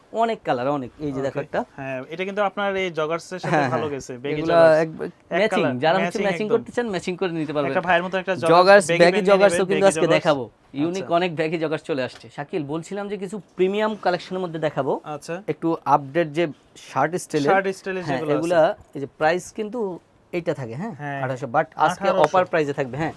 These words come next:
Speaker 2: ভাই, এটা খুব
Speaker 1: মাত্র
Speaker 2: প্রিমিয়াম মনে
Speaker 1: এগারোশো পঞ্চাশ,
Speaker 2: হচ্ছে।
Speaker 1: হ্যাঁ, এটা কিন্তু
Speaker 2: এগারোশো পঞ্চাশ।
Speaker 1: সুইংলেস, হ্যাঁ, সুইংলেসের
Speaker 2: একদম
Speaker 1: মধ্যে থাকবে।
Speaker 2: সুইংলেস।
Speaker 1: সুইংলেস এবং হচ্ছে
Speaker 2: কাপড়ের
Speaker 1: স্টিচ থাকবে,
Speaker 2: কোয়ালিটিটা দেখেন just।
Speaker 1: সুপার স্টিচ। এই দেখো
Speaker 2: সুপার
Speaker 1: কতটা
Speaker 2: স্টিচ।
Speaker 1: স্টিচ হয়।
Speaker 2: আচ্ছা।
Speaker 1: এবং কাপড় কিন্তু একটা আলাদা স্ট্রাকচার আছে।
Speaker 2: হ্যাঁ,
Speaker 1: এটা কিন্তু
Speaker 2: সম্পূর্ণ।
Speaker 1: প্লেন কাপড় না, হ্যাঁ।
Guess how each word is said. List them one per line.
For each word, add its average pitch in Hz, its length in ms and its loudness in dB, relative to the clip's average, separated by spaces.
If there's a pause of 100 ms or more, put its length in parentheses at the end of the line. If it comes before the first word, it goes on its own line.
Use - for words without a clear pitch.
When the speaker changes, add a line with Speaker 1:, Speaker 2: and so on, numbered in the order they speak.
Speaker 2:
ভাই, 160 140 -6
এটা 165 240 -8
খুব 175 140 -10
Speaker 1:
মাত্র 160 200 -2
Speaker 2:
প্রিমিয়াম 208 260 -2
মনে 185 120 0
Speaker 1:
এগারোশো 180 300 0
পঞ্চাশ, 170 200 -2
Speaker 2:
হচ্ছে। 185 160 -6
Speaker 1:
হ্যাঁ, 156 120 0
এটা 170 100 -4
কিন্তু 196 140 0
Speaker 2:
এগারোশো 208 220 0
পঞ্চাশ। 196 160 4
Speaker 1:
সুইংলেস, 135 420 -2
হ্যাঁ, 156 200 -8
সুইংলেসের 156 360 -2
Speaker 2:
একদম - 180 -6
Speaker 1:
মধ্যে 131 140 -6
থাকবে। 143 160 -6
Speaker 2:
সুইংলেস। 180 400 -4 (320)
Speaker 1:
সুইংলেস 160 300 -2
এবং 156 200 -2
হচ্ছে 175 120 -2
Speaker 2:
কাপড়ের 196 320 0
Speaker 1:
স্টিচ 196 140 -4
থাকবে, 214 120 4
Speaker 2:
কোয়ালিটিটা 160 340 0
দেখেন 143 220 -6
just। 120 160 -10
Speaker 1:
সুপার 165 280 2
স্টিচ। 131 320 -6 (240)
এই 139 60 0
দেখো 143 140 2
Speaker 2:
সুপার 160 160 -2
Speaker 1:
কতটা 143 320 -2
Speaker 2:
স্টিচ। 127 40 -8
Speaker 1:
স্টিচ 120 260 -12
হয়। 160 140 -4 (160)
Speaker 2:
আচ্ছা। 139 200 -8
Speaker 1:
এবং 170 180 -4
কাপড় 196 300 6
কিন্তু 214 180 4
একটা 208 180 4
আলাদা 190 360 4
স্ট্রাকচার 170 440 -4
আছে। 139 220 -6
Speaker 2:
হ্যাঁ, 135 240 -8
Speaker 1:
এটা 120 180 -12
কিন্তু 160 140 0
Speaker 2:
সম্পূর্ণ। 175 200 -2
Speaker 1:
প্লেন 190 200 2
কাপড় 143 280 0
না, 113 120 -14
হ্যাঁ। 202 180 -10